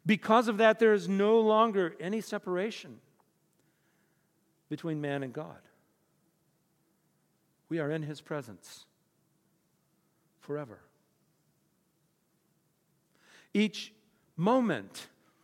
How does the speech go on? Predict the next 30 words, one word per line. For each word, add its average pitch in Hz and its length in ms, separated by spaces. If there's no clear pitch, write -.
we'll 180 120
be 175 160
learning 202 280
something 202 460
new 202 260
about 151 380
God. 139 480
We'll 190 160
be 196 120
discovering 185 960
new 247 240
truths, 208 920
new 233 240
revelation 233 840
that 196 100
God 214 320
gives 208 240
us. 156 180
You 180 80
see, 196 300
we 180 160
never 220 340
reach 208 340
the 190 100
place 233 600
to 196 120
where 190 160
we 202 160
know 208 240
everything 185 480